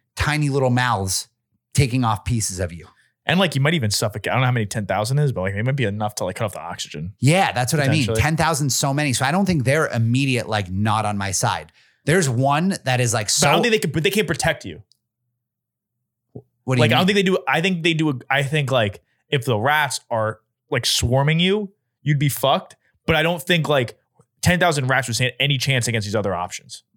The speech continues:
Speaker 1: I think they're a good distraction against these
Speaker 2: Okay.
Speaker 1: other options.
Speaker 2: Well
Speaker 1: 'Cause if you're gonna have, like, let's imagine you have, you're gonna have four lions coming after you.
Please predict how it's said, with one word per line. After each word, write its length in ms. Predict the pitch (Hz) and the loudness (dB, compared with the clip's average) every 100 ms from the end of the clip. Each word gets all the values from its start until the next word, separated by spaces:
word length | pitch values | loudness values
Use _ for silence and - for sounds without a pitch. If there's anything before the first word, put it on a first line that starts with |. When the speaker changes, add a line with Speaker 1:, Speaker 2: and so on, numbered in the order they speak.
| - | -2
Speaker 1:
I 160 | 139 139 | 0 0
think 220 | 147 127 | -2 0
they're 140 | 120 | -2
a 60 | 104 | 0
good 180 | 127 110 | -2 -2
distraction 640 | 101 - 101 - - - _ _ _ _ _ _ - | -4 -2 -2 -4 -12 -14 _ _ _ _ _ _ -2
against 340 | 127 120 151 | 2 4 4
these 100 | 151 | 4
Speaker 2:
Okay. 60 | 139 | 4
Speaker 1:
other 160 | 113 | 4
options. 300 | 104 101 - 139 | 2 0 -4 0
Speaker 2:
Well 360 | 139 127 113 | 2 2 2
Speaker 1:
'Cause 160 | 104 151 | 2 2
if 80 | 131 | 2
you're 100 | 165 | 2
gonna 120 | 175 | 2
have, 120 | 156 | 2
like, 220 | 151 135 - - | 2 0 -4 -8
let's 140 | 139 | -2
imagine 500 | 185 175 160 135 147 | 0 2 0 0 -2
you 180 | 131 135 | 0 2
have, 300 | 131 123 110 - _ _ _ _ _ - | 2 2 -2 -12 _ _ _ _ _ 2
you're 140 | 147 | 2
gonna 140 | 156 | 4
have 260 | 147 147 - _ _ _ _ _ | 2 -2 -6 _ _ _ _ _
four 360 | - - 165 156 | -12 -2 0 2
lions 440 | 139 143 135 110 | 2 2 4 2
coming 280 | - 107 98 | 0 0 0
after 260 | 92 90 98 | -2 -4 -6
you. 320 | 90 92 | -8 -8